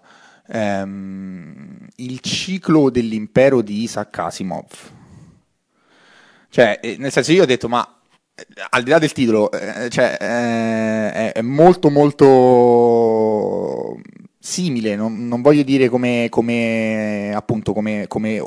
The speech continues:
operatività, ma come idea." Eh, lo richiama, lo richiama molto quest'idea di, eh, astronavi che chiaramente Asimov ripa-, ri-, immaginava nel suo periodo storico, quindi sessanta anni fa,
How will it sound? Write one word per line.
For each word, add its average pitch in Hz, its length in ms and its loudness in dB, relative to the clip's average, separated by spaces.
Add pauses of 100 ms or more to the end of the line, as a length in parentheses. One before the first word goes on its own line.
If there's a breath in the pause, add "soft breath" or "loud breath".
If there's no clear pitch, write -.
(120)
operatività, 110 800 0
ma 107 260 0
come 143 200 0
idea." 107 440 0 (440 loud breath)
Eh, 95 520 -6
lo 98 100 -2
richiama, 110 640 0
lo 107 80 2
richiama 117 260 0
molto 120 300 0
quest'idea 104 340 -6
di, 104 300 -4 (280 loud breath)
eh, - 80 -2
astronavi 110 1200 2
che 107 160 -2
chiaramente 104 440 -2
Asimov 98 420 0
ripa-, 95 240 -4
ri-, 98 260 -10 (1080)
immaginava 107 840 0 (260 loud breath)
nel 104 220 -6
suo 120 280 -2
periodo 101 960 -2
storico, 104 380 0
quindi 104 200 -6
sessanta 95 400 -10
anni 147 140 -6
fa, 113 240 -2